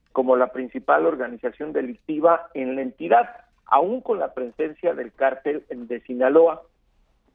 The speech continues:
y la del cártel de Jalisco Nueva Generación, que en este caso me llama mucho la atención porque el fiscal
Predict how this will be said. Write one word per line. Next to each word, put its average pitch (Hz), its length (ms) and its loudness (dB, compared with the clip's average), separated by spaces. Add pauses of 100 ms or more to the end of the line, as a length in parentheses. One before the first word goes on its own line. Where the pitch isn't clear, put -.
(120)
y 185 180 -8
la 165 140 0
del 127 200 -8
cártel 160 400 -6
de 123 80 -8
Jalisco 143 440 -10
Nueva 139 280 -2
Generación, 131 520 -4
que 127 120 -6
en 123 80 -4
este 160 260 0
caso 170 300 2 (500)
me 127 140 -6
llama 151 260 2
mucho 156 300 -4
la 151 80 2
atención 147 480 -6
porque - 260 -6
el 110 120 -8
fiscal 143 580 2